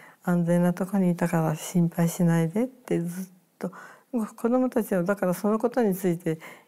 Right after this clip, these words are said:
質問したことは何もないですね。あの、アメリカに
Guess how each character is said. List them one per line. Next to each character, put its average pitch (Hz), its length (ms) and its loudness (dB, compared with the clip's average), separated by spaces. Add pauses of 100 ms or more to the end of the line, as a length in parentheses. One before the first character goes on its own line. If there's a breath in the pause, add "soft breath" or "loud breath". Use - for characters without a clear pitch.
質 - 260 -8
問 175 140 4
し 170 80 -2
た 185 100 0
こ 175 100 -6
と 156 160 -6
は 156 80 -6
何 156 240 -2
も 165 100 -2
な 170 180 0
い 165 80 -4
で 170 120 -4
す - 180 -14
ね。 202 240 -4 (460 loud breath)
あ 196 240 -2
の、 180 400 -4
ア 170 40 2
メ 175 120 4
リ 165 80 2
カ 160 140 -2
に 156 120 -2